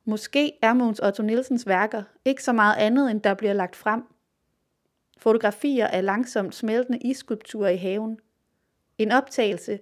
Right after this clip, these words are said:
af tyve fluer, der summer lykkeligt i en klat gødning. En graf, der beskriver lærkens sang. Men jeg kunne, jeg synes bare, det var meget fint, det du sagde før, om at du jo altid har lavet kunst, fordi at det er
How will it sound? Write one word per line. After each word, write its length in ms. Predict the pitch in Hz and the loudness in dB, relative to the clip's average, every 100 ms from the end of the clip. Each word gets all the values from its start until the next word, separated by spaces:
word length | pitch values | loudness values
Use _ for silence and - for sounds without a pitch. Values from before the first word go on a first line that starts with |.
| _ - | _ -4
af 100 | 196 | -4
tyve 360 | - 262 285 285 | -2 -2 -2 -4
fluer, 320 | 247 247 262 - - | -2 -2 -2 -8 -4
der 60 | 202 | -2
summer 340 | - 220 254 | 2 4 4
lykkeligt 380 | 233 240 233 214 | 4 2 -4 -6
i 40 | 202 | -6
en 140 | 202 | -6
klat 260 | 208 202 - | -6 -6 -2
gødning. 380 | 208 233 233 - _ _ _ _ _ _ - | -2 0 -4 -10 _ _ _ _ _ _ -8
En 140 | 214 208 | -4 0
graf, 280 | 240 247 214 - | 2 2 -2 -4
der 60 | 202 | -2
beskriver 440 | 214 - 247 202 | -2 -4 0 2
lærkens 400 | 190 190 226 214 | 2 -2 -4 -10
sang. 280 | - 190 - _ _ _ _ _ _ _ _ - | -8 -8 -10 _ _ _ _ _ _ _ _ -10
Men 180 | 233 226 - | -8 -8 -6
jeg 140 | 247 247 | -6 -6
kunne, 160 | 269 220 - 240 | -8 -10 -8 -6
jeg 140 | 240 | -6
synes 460 | - - 277 269 - | -8 -8 -8 -8 -2
bare, 200 | 247 233 | 2 2
det 100 | 233 | 2
var 300 | 220 214 214 | -2 -2 -4
meget 240 | 220 240 254 | -2 -2 -2
fint, 260 | 269 226 233 | -6 -6 -4
det 120 | 220 | -4
du 80 | 226 | -4
sagde 320 | 226 208 226 | -2 -2 -2
før, 500 | 226 247 202 180 - | 2 4 4 2 -2
om 200 | 214 202 | -4 -2
at 420 | 196 - _ - _ _ _ _ _ _ _ _ _ _ | -8 -10 _ -20 _ _ _ _ _ _ _ _ _ _
du 60 | 226 | -2
jo 100 | 214 | 2
altid 480 | 262 262 247 269 254 208 | 4 2 -2 -4 -4 -4
har 140 | 202 | -2
lavet 600 | 202 202 202 208 220 226 _ _ _ | -2 0 -2 -2 -6 -18 _ _ _
kunst, 360 | - 247 214 - | 0 0 0 -6
fordi 340 | 208 214 214 _ _ _ | -4 -4 -6 _ _ _
at 220 | 196 190 - | -4 -2 -2
det 260 | 208 - | -2 -2
er 100 | - | -6